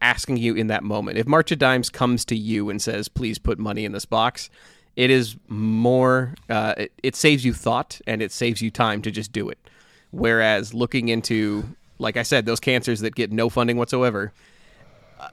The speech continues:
that takes time and effort. You gotta go find where to throw that money, and, and that is, you know, not normal for somebody to go seek out in their day-to-day.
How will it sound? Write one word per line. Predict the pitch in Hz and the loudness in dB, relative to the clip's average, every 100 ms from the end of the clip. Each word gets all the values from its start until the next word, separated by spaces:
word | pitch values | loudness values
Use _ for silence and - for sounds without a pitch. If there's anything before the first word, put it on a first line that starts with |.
| 165 | -4
that | 139 127 120 | 2 2 2
takes | 127 - | -2 2
time | 135 131 | 4 4
and | 160 | 4
effort. | 175 117 - | 0 -4 -6
You | 110 | -6
gotta | 113 | -2
go | 117 | -4
find | - 120 123 120 104 | 0 2 4 2 0
where | 113 120 | 0 0
to | 127 | -2
throw | - 120 | 0 2
that | 120 117 | 2 2
money, | 151 120 107 - - | 0 -2 -6 -12 -10
and, | 107 104 107 | -8 -6 -8
and | 101 101 | -8 -6
that | 104 107 | -4 -4
is, | 104 104 - - - - | -6 -6 -8 -12 -18 -10
you | 104 | -8
know, | 107 104 | -6 -4
not | 104 110 - _ _ _ - | -2 -2 -4 _ _ _ -6
normal | 117 120 131 117 113 | 0 4 4 2 -2
for | 113 | -4
somebody | - 110 101 107 | -4 -4 -4 -8
to | 107 | -6
go | 110 | -6
seek | 104 127 113 | -4 -6 -4
out | 107 104 | -4 -4
in | 104 | -6
their | 104 | -8
day-to-day. | 104 101 95 73 65 | -8 -10 -10 -10 -10